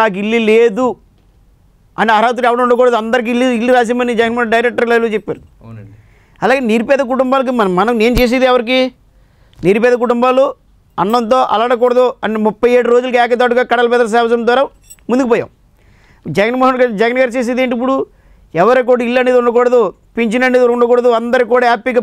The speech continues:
Speaker 1: బతకాలి, మనంతా ఒకటే అని చెప్పేసి మన సీఎం గారు చేసే పని. మరి కొంతమంది నచ్చొచ్చు, నచ్చకపోవచ్చు, విమర్శ అనేది అవన్నీ కామన్ అండి. అయ్యి ఇంకెలా ఎవరేమన్నా సరే, మీరు ఏమని చెప్పినా సరే, ఇంకో నాలుగైదు సార్లు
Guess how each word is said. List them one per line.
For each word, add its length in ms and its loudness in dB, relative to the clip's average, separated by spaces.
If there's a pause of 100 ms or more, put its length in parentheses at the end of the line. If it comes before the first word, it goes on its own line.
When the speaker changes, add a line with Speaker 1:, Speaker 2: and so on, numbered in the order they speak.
Speaker 1:
బతకాలి, 560 0 (440)
మనంతా 380 0
ఒకటే 280 0
అని 180 -2
చెప్పేసి 500 -2 (120)
మన 260 -2
సీఎం 260 0
గారు 160 0
చేసే 140 -4 (100)
పని. 180 -2 (520)
మరి 100 -10
కొంతమంది 420 -4
నచ్చొచ్చు, 400 -2 (160)
నచ్చకపోవచ్చు, 560 -2
విమర్శ 480 -4
అనేది 280 0 (580)
అవన్నీ 260 0 (140)
కామన్ 340 0
అండి. 120 0
అయ్యి 180 0 (720)
ఇంకెలా 380 2 (180)
ఎవరేమన్నా 480 2
సరే, 140 2 (100)
మీరు 180 -2
ఏమని 220 -2
చెప్పినా 280 -2
సరే, 240 0
ఇంకో 220 -2
నాలుగైదు 300 0
సార్లు 240 2